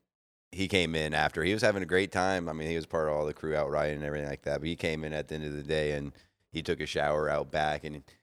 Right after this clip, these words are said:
he had, like, a cut right across his nose and just blood dripping down. We're like, "You good? You need anything?" He goes, "Yeah, I'm all right." This was just the second wreck of the day.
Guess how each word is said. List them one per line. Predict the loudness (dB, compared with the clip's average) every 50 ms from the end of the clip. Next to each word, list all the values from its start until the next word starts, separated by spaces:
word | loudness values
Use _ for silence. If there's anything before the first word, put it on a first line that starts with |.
| _ _ _ -6
he | -4
had, | -2 -2 -2 -2
like, | -2 -4 -4 -6 -6 -10
a | -12 -10 -10 -10 -10 -12 -12 -14 -8 -2
cut | 2 4 4 4 4 0 -2 -2
right | 0 2 2 2 2
across | 0 0 0 0 0 0 -2
his | -6 -10 -10 -6
nose | -4 -2 0 0 0 0 -2 -4 -6
and | -8 -10
just | -10 -10 -12 -10 -8
blood | -4 -2 -2 -2 -2
dripping | -4 -6 -6 -4
down. | -2 -2 0
We're | 2 2
like, | 2 0 0 -2 -6 -10 -16 -20 _ _ -10
"You | -8 -6 0
good? | 6 10 10 10 10 8
You | 4
need | 4 6 6
anything?" | 6 6 6 6
He | 4
goes, | 4 6
"Yeah, | 8 10 12 12 12 10 10 8 4 0 0 2
I'm | 4 6 8 10
all | 10 10 10
right." | 10 8 8 8 8 6
This | 4 4 4 2
was | -4 -4
just | -4 -6 -4
the | -4
second | -4 0 0 0 0 0 -2 -2
wreck | -2 -2 -2 -2
of | -6 -6 -6
the | -8 -6
day. | -2 0 0 0 0 -2 -6